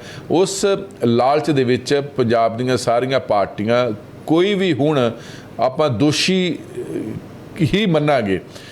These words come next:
ਕਿਸੇ ਨੂੰ ਨਹੀਂ ਆਪਾਂ ਮਾਫ਼ ਕਰ ਸਕਦੇ ਹੈਗੇ। ਇਹਨਾਂ ਸਰਕਾਰਾਂ ਨੇ ਕਰਜ਼ਾ ਚੁੱਕ ਚੁੱਕ ਕੇ ਪੰਜਾਬ ਦਾ ਪੱਠਾ ਬਿਠਾ ਦਿੱਤਾ ਹੈਗਾ।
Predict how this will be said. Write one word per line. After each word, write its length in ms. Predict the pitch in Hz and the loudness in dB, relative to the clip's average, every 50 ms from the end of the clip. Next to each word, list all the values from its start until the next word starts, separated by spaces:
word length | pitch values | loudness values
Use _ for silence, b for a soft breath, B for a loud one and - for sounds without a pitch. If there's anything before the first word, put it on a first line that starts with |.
| B B - | B B -2
ਕਿਸੇ 280 | - 160 151 - 208 208 | 0 0 2 2 2 2
ਨੂੰ 140 | 196 202 196 | 2 2 2
ਨਹੀਂ 160 | 196 196 190 | 2 4 2
ਆਪਾਂ 280 | 165 - - 147 143 143 | 2 2 2 2 2 2
ਮਾਫ਼ 340 | 139 135 127 123 120 - | 2 2 2 2 2 2
ਕਰ 140 | - 127 113 | 0 0 0
ਸਕਦੇ 340 | - - - 107 104 104 113 | 0 2 0 2 2 2 2
ਹੈਗੇ। 260 | 110 101 92 95 98 98 B B B B B B | 2 2 2 0 -2 -2 B B B B B B
ਇਹਨਾਂ 200 | - 139 160 170 | -2 0 0 0
ਸਰਕਾਰਾਂ 640 | 160 - - 131 113 - 120 113 113 113 123 127 117 | 0 0 -2 -2 0 0 2 2 4 4 4 2 2
ਨੇ 220 | 110 110 113 131 | 2 2 0 0
ਕਰਜ਼ਾ 380 | 131 - 123 110 98 101 117 110 | 0 0 0 0 2 2 2 0
ਚੁੱਕ 260 | - - 110 92 - | 2 0 -2 -2 0
ਚੁੱਕ 180 | - 113 98 - | 0 0 0 0
ਕੇ 60 | 139 | 0
ਪੰਜਾਬ 460 | 135 - 117 107 104 98 95 90 92 | 0 0 2 2 4 4 2 2 2
ਦਾ 100 | 110 117 | 0 0
ਪੱਠਾ 380 | - - - - - - 95 95 | 0 -2 -4 -4 -2 0 0 2
ਬਿਠਾ 320 | 92 95 - 110 98 95 | 2 0 0 2 2 2
ਦਿੱਤਾ 320 | 85 87 85 - - 92 | 2 0 -2 -2 0 0
ਹੈਗਾ। 240 | 87 85 80 80 - | 0 0 0 -2 -4